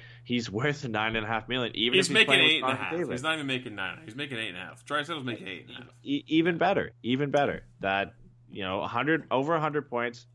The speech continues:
Speaker 1: forty to fifty goals. If he can do that consistently,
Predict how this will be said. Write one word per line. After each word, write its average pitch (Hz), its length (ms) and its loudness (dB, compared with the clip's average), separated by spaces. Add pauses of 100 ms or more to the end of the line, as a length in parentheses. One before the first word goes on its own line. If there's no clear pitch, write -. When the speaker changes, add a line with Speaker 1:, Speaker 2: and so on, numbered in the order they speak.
Speaker 1:
forty 120 260 2
to 123 80 -2
fifty 117 340 0
goals. 92 400 0 (320)
If 98 140 -4
he 123 100 4
can 135 120 0
do 135 100 6
that 131 180 2
consistently, 101 720 -4